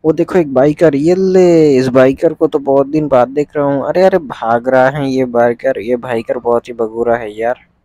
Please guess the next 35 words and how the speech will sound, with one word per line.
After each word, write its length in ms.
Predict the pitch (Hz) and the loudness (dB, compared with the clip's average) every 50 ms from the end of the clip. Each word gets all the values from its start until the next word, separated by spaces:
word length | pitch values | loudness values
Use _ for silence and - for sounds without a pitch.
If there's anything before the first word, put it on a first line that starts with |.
| _ _ _ _ _ _ _ _ _ _ _ _ _ _ _ _ _ _ _ _ _ _ | _ _ _ _ _ _ _ _ _ _ _ _ _ _ _ _ _ _ _ _ _ _
भाग 260 | 123 120 120 123 123 | -10 -6 -4 -4 -4
जाता 300 | 117 123 117 113 - 110 | -2 -2 -2 -2 -2 -2
है 120 | 113 117 113 | -2 -2 -4
कहीं 260 | - 113 110 110 113 | -4 -6 -6 -6 -4
कहीं। 260 | 117 117 113 117 113 - | -6 -6 -6 -8 -10 -12
अरे, 180 | - - 131 151 | -10 -4 -2 -2
ये 280 | 160 139 123 127 143 143 - _ _ | -2 -2 0 0 0 0 0 _ _
क्या 180 | - - 139 131 | -4 0 0 2
यार, 300 | 120 123 127 135 135 131 127 | 2 2 2 2 2 2 2
मेरा 240 | 131 127 127 127 120 _ - | 2 0 0 0 -2 _ -2
time 280 | - 131 135 151 160 156 | -2 0 0 0 0 -2
भी 140 | 143 131 123 120 | 0 0 0 0
ऊपर 220 | 113 - 123 127 | 0 -2 -4 -4
हो 140 | 127 123 113 | -2 -4 -4
गया। 260 | 117 123 127 127 127 120 | -4 -2 0 0 0 0
मोबाइल 300 | 117 113 113 117 117 113 - | -2 -2 -2 0 -2 -2 -4
पे 60 | - 120 | -6 -10
charge 280 | - 123 120 113 - - | -4 -4 -4 -4 -4 -10
कितना 360 | _ 123 _ _ 127 123 123 | _ -20 _ _ -10 -8 -6
है? 240 | 123 127 127 123 120 | -4 -4 -4 -4 -6
तीन 260 | _ - 117 117 117 | _ -10 -10 -10 -8
परसेंट, 500 | - 113 110 113 - _ _ _ - - _ _ _ _ _ _ _ _ _ _ _ _ _ - _ _ _ - - _ - | -6 -6 -6 -6 -8 _ _ _ -20 -20 _ _ _ _ _ _ _ _ _ _ _ _ _ -20 _ _ _ -20 -20 _ -20
तीन 160 | - 127 120 113 | -16 -14 -12 -8
परसेंट 400 | 113 117 113 - 127 123 117 113 - | -8 -8 -8 -6 -8 -8 -8 -6 -6
पे 120 | 117 113 117 | -4 -2 -2
अटका 280 | 117 113 - - - 117 | -2 -2 -4 -6 -6 -6
हुआ 220 | 117 117 113 113 | -4 -4 -6 -6
है। 100 | 123 117 113 | -6 -6 -6
देखता 300 | 117 113 107 - - 120 | -6 -8 -8 -6 -8 -6
हूँ 160 | 120 120 113 | -6 -6 -4
video 260 | 113 117 110 120 120 117 | -6 -6 -4 -4 -6 -4
कितना 300 | - 123 - - 123 117 | -6 -10 -8 -6 -6 -6
देर 220 | 110 - 113 113 120 | -4 -4 -6 -6 -6
हुआ 240 | 127 120 117 117 117 | -6 -6 -6 -6 -6
है। 200 | 117 120 117 117 | -8 -8 -10 -10